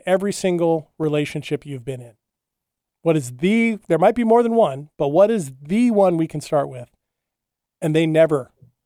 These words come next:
s-, the first thing they say is never, "It's me."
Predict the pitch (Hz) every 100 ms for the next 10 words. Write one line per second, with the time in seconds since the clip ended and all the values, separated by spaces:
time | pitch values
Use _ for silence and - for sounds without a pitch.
0 | _ _ _ _ _ _ _ - - -
1 | 139 180 - 170 156 143 - 165 147 156
2 | 139 110 151 165 139 127 - _ _ _
3 | _ - - 175 156